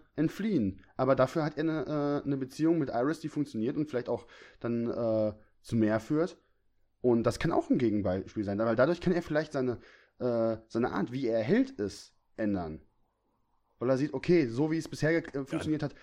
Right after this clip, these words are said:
Speaker 1: hat's mir gesch-, geschafft, aber da, und da kriegt er Rückhalt, dass er halt zum Beispiel sich neu finden kann. Und, äh, oder halt der, der Autor ihnen ein bisschen neu, äh,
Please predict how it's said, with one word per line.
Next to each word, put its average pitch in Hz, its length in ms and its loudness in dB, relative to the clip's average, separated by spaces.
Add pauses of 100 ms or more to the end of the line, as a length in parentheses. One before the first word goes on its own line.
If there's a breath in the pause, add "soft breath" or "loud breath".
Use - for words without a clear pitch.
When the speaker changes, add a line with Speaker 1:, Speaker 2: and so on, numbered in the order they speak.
(120)
Speaker 1:
hat's 147 160 -2
mir 143 220 -2
gesch-, 113 180 -10
geschafft, 147 400 -2
aber 131 140 -2
da, 131 260 0 (380)
und 131 140 2
da 131 120 8
kriegt 135 220 -6
er 123 140 4
Rückhalt, 175 440 2 (260 loud breath)
dass 135 140 -2
er 135 200 0
halt 135 200 0
zum 131 120 -4
Beispiel 135 280 -2
sich 127 160 -6
neu 131 160 2
finden 135 380 -2
kann. 78 280 -10 (680)
Und, 110 180 0
äh, 113 40 -6
oder 113 440 0
halt 110 120 0
der, 110 120 2
der 113 160 0
Autor 127 240 0
ihnen 117 260 -2
ein 120 60 -10
bisschen 123 220 -4
neu, 117 120 -2
äh, 113 460 -4